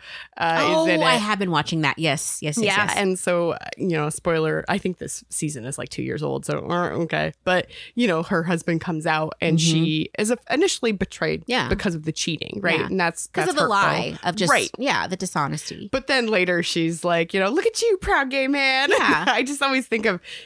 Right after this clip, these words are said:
Speaker 1: you know, the fact that she is supportive 'cause, like,
Speaker 2: Mm-hmm.
Speaker 1: she can't, she can't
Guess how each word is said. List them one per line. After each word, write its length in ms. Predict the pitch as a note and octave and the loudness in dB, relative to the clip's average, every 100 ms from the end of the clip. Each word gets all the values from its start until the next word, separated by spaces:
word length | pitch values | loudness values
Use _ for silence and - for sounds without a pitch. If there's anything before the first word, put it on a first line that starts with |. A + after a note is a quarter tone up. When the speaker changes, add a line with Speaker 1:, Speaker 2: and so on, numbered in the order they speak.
| - | -8
Speaker 1:
you 140 | G#3+ | 0
know, 180 | F#3+ E3 | 2 2
the 200 | D#3 F#3 | -2 -6
fact 220 | F#3+ E3+ | -2 0
that 120 | D#3+ D#3+ | 0 -2
she 420 | F3+ D#3+ D#3 - | 0 0 0 -2
is 220 | - D3 | -2 -4
supportive 720 | - G3 D#4+ D#4 C#4 B3+ A#3 F#3 | -4 -2 0 2 2 2 0 -2
'cause, 160 | F3 | -2
like, 100 | E3+ | 0
Speaker 2:
Mm-hmm. 60 | D#3+ | -2
Speaker 1:
she 120 | F3+ | -6
can't, 320 | - - D#3+ - - _ _ | -10 -10 -10 -12 -20 _ _
she 220 | - - | -18 -16
can't 260 | C#4+ - - | -16 -16 -18